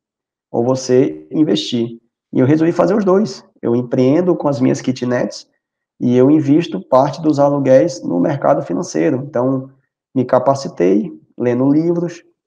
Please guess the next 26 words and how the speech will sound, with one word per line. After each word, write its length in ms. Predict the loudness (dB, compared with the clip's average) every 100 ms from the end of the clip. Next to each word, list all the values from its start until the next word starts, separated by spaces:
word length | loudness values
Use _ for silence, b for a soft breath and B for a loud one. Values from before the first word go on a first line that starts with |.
| _ -2
fazendo 380 | 0 0 -4
cursos 360 | -4 -8 -4 0
online. 640 | 2 4 4 2 0 -8 b b b _
As 100 | -16
pessoas 420 | -6 -4 0 0 0
não, 200 | -2 0
não 560 | 2 2 0 0 0
dão 180 | 4 4
valor, 540 | 6 6 4 0 -8 -6
elas 200 | -6 -4
simplesmente 640 | -6 -6 -4 -4 -4 -2
não 180 | -2 2
querem 280 | 2 2
ler 120 | 2 2
um 160 | 2
livro 340 | 0 0 2 2
de 140 | 0
cem, 360 | -4 -2 0 0
duzentas 440 | 2 0 0 -2
páginas 440 | 2 2 2 -4
porque 600 | -2 -4 0 4 4 2 B B B B _
é 100 | -4
chato, 720 | -4 0 4 6 6 4 0 -6
porque 340 | -10 -10 -12 -10
dá 220 | -4 -2 -2
trabalho, 720 | -4 -2 0 0 0 -2